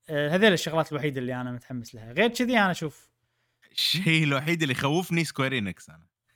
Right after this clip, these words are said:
Speaker 2: <laughs>
Speaker 1: آه، إيه، يعني هذيل لومينس إنجن بعد، هذيل ملوت فاينل فانتسي فيفتين.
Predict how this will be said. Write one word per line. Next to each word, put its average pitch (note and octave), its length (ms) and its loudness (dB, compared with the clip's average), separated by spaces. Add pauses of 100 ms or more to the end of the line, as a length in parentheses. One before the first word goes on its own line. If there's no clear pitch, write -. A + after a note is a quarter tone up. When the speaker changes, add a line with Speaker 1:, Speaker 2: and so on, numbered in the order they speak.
(200)
Speaker 2:
<laughs> E3 300 0 (1160)
Speaker 1:
آه، D4+ 540 -4
إيه، C#4+ 220 4
يعني B3+ 240 10
هذيل B3 360 10
لومينس A#3 400 6
إنجن F#3+ 360 6
بعد، D3+ 200 4
هذيل F#3 220 4
ملوت F3+ 240 4
فاينل F3+ 260 2
فانتسي E3 440 -2
فيفتين. B2+ 460 -4